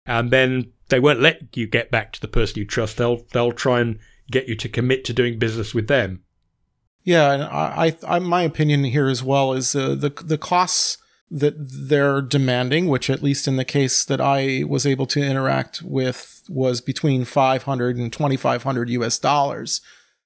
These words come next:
Speaker 2: Uh, at that five hundred dollar end of the scale, to be honest, you should be able to get a perfectly legitimate security person, uh, in your community to help you investigate and discover these things, because none of the issues that were in any of the emails I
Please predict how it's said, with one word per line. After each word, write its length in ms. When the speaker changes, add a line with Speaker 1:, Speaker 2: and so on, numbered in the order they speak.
Speaker 2:
Uh, 160
at 100
that 140
five 260
hundred 200
dollar 340
end 120
of 60
the 60
scale, 280
to 100
be 140
honest, 320
you 120
should 160
be 60
able 80
to 80
get 180
a 80
perfectly 680
legitimate 680
security 440
person, 600
uh, 580
in 80
your 360
community 520
to 480
help 260
you 100
investigate 680
and 120
discover 420
these 200
things, 240
because 260
none 260
of 100
the 140
issues 340
that 220
were 300
in 240
any 200
of 60
the 160
emails 300
I 380